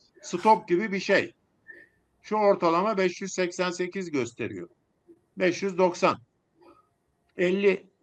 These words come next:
elli haftalık ortalama. E, tutsun artık.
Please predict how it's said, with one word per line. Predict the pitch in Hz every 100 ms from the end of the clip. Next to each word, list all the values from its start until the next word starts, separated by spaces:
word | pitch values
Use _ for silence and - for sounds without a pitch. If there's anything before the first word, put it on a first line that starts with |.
| _ _ - _ _ _ _ _ _
elli | 175 180 202
haftalık | 175 151 - 165 196
ortalama. | 190 190 180 180 175 117 -
E, | 143
tutsun | 151 185 - 214
artık. | 156 113 107 -